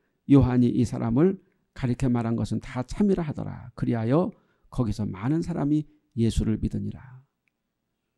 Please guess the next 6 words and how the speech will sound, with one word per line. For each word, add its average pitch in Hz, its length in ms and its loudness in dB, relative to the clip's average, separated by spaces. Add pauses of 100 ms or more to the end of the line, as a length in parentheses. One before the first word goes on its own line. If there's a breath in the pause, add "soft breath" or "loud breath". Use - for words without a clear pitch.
(1400)
예수님을 185 840 8
믿었는데 139 760 8
왜 185 220 6
믿었습니까? 151 800 0 (600)
표적을 226 460 2
행함으로. 160 500 -10